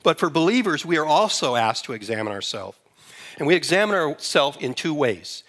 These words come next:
We examine ourselves through the Word of God and through prayer, right? And we'll look at more of this next week. But the, the Bible was not just given to us to increase our knowledge, like learn about God from this prayer.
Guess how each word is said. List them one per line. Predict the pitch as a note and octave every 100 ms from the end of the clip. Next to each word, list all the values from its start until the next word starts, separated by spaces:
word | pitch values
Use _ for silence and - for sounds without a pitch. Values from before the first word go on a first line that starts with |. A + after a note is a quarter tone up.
| - - -
We | B2+
examine | A2+ D#3+ A3
ourselves | G3 - D3+ D3
through | -
the | A2+
Word | G#2+ C3+
of | E3+
God | D#3+ D3 C3 C3+ - _ _ _ -
and | A#2 A2+
through | A#2+
prayer, | A2+ - G#2 F2+ F#2
right? | A2 A#2 - _ _ _ _ -
And | B2+
we'll | E3
look | F3+
at | -
more | C3+ C3
of |
this | B2 -
next | B2+ A#2 -
week. | A2 -
But | A#2+
the, | A2+ G#2+ - -
the | C#3
Bible | C3 F#3+ A#3+ A#3
was | G3 E3
not | E3+ E3+
just | - C#3 B2+
given | C3 D#3+ C3+
to | B2 A2+
us | A2+ - - - - - -
to | E3
increase | D3 - F3 -
our | D3
knowledge, | C3+ D3 D3 A#2 F#2+ C3
like | A#2+
learn | C3+ D3
about | B2+ A#2
God | A2+ A2+ A#2
from | A#2
this | G#2+ -
prayer. | - A#2 G2